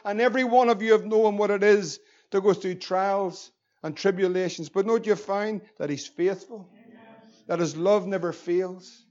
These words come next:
That he's a wonderful Savior? The pressures, the trials. Look what it says there.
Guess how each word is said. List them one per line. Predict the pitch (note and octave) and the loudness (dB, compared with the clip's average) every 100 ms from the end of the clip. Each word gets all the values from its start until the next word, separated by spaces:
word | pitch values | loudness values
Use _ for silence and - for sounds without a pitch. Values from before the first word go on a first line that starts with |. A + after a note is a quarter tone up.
| _ _ _ _ - | _ _ _ _ -2
That | F#3+ | 2
he's | E3+ | 2
a | F3 | 2
wonderful | E3 G#3 F#3+ D3 E3 | 0 -2 -2 -4 -6
Savior? | - F#3 F#3 F#3 A3+ F#3 _ _ _ _ _ _ _ _ _ _ _ _ A#3+ _ _ _ _ _ _ _ _ _ - | -6 -2 -2 -4 -14 -20 _ _ _ _ _ _ _ _ _ _ _ _ _ _ _ _ _ _ _ _ _ _ -12
The | D#3 | -12
pressures, | - A3 G#3+ A3 A3+ G3+ - | -2 2 4 2 -4 -10 -10
the | D3+ | -8
trials. | - G3 G3+ G#3 F3+ - _ _ _ _ _ | -2 0 0 -2 -8 -20 _ _ _ _ _
Look | B3 G#3+ | -2 6
what | A3+ | 6
it | - | 6
says | A3 A3 F#3+ | 6 6 4
there. | G#3 G3+ F3 | 2 -2 -4